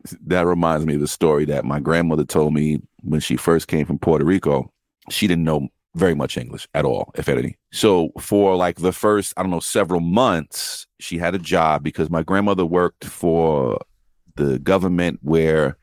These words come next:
any letters that came from the G Is, they would read, like, if they were in Spanish, she was, like, a translator, whatever.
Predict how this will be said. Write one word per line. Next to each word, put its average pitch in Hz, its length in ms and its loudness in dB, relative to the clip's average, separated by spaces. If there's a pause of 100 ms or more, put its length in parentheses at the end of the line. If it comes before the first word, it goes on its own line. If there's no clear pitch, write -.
(140)
any 104 180 2
letters 98 320 2
that 87 140 -2
came 95 220 0
from 90 120 -4
the 87 80 0
G 90 220 2
Is, 82 320 2
they 85 100 -2
would 76 160 -2
read, 90 180 0
like, 85 200 -2
if 90 80 -8
they 98 120 2
were 90 200 2
in 78 100 -2
Spanish, 85 460 0
she - 160 -2
was, 80 120 0
like, 76 140 -2
a - 60 -4
translator, 90 440 0
whatever. 65 260 0